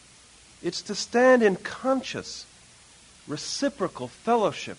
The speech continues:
with God, to be identified with Him in thought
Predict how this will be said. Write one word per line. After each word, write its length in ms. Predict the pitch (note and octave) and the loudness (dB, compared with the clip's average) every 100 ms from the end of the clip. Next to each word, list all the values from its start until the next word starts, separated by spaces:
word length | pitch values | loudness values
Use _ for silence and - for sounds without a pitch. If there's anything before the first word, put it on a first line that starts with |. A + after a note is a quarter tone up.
| - | -8
with 280 | B2+ C#3 A2+ | -8 -6 -6
God, 340 | D3+ E3+ - - - - - - - - - - - - | -4 -4 -6 -16 -20 -20 -20 -20 -20 -20 -20 -20 -10 -4
to 80 | |
be 160 | D#3+ A3 | 4 8
identified 800 | A3+ D#3+ A3+ C4 - F3+ F3 D3+ | 10 10 8 8 6 6 6 4
with 240 | F3 C4 | 0 0
Him 360 | - F3+ A#2+ F#2+ - - - - - | 0 0 0 -2 -12 -20 -20 -14 -2
in 200 | D#3+ D#3 | -2 -2
thought 560 | - A#3 A#3 A#2 - | 0 4 4 2 -4